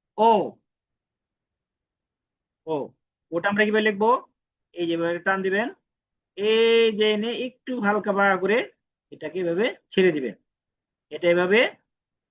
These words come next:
এটা এনে এখানে ছেড়ে তারপরে এখান থেকে আবার শুরু করতে হবে। আবার লিখি, এটা এখানে এনে এই হালকা ছেড়ে দিবেন, তারপরে এটা আবার এটা এভাবে, এটা এভাবে, এভাবে,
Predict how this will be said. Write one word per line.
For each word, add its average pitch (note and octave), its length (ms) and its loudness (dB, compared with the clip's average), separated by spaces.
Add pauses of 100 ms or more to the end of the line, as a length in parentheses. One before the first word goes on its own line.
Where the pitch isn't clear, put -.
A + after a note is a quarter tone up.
(340)
এটা E3+ 240 -2 (220)
এনে F#3 200 -2 (400)
এখানে E3+ 280 -2
ছেড়ে F#3+ 260 2 (180)
তারপরে E3 260 0
এখান D#3+ 200 -4
থেকে E3 140 -2
আবার F#3 260 2
শুরু F3+ 140 -4
করতে C#3+ 220 -10
হবে। G#2+ 160 -14 (720)
আবার D#3 200 0
লিখি, F3 280 2 (720)
এটা D#3 240 -2 (120)
এখানে F3 300 -2
এনে F#3+ 180 -2 (180)
এই D#3+ 120 -6 (100)
হালকা D#3 300 -2
ছেড়ে F#3+ 160 0
দিবেন, G3+ 260 -4 (100)
তারপরে D#3+ 300 -2
এটা D3+ 120 -2
আবার D#3+ 140 -2
এটা C3 180 -6
এভাবে, G#2+ 240 -10 (680)
এটা - 140 -6
এভাবে, E3+ 300 2 (920)
এভাবে, D#3 280 0